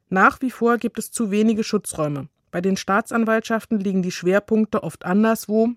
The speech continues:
zum Beispiel bei der Verfolgung der Clankriminalität. Und in der Politik wird sich mit der Debatte über neue Straftatbestände begnügt.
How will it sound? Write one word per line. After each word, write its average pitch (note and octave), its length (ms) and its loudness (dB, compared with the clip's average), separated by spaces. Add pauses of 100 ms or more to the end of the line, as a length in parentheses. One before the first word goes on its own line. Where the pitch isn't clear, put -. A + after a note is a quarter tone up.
zum - 160 -14
Beispiel D#3+ 380 -6
bei E3 120 -2
der E3 120 -2
Verfolgung F3 520 -4
der F3 120 -4
Clankriminalität. A3 1200 -2 (720)
Und A3 200 0
in A3+ 120 4
der G#3+ 100 4
Politik G#3 600 -4 (240)
wird G#3+ 160 -2
sich A3+ 140 -2
mit A3 160 2
der G3+ 100 2
Debatte F3+ 420 0
über G#3 220 0
neue G#3 220 0
Straftatbestände D#3 1000 -4
begnügt. C#3+ 560 -10